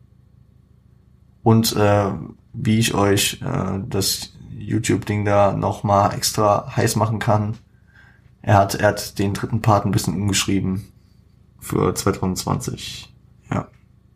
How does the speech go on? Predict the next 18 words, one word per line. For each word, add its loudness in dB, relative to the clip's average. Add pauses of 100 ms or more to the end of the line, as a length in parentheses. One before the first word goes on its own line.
(480)
Gönnt 4
es -2
euch. -10 (540)
Ich 0
hau 6
euch 4
unten -4
noch 0
mal 4
den 0
YouTube-Link -6
rein. -6 (2500)
Genau, 6
zwei 4
Alben 6
habe 6
ich 4
noch 4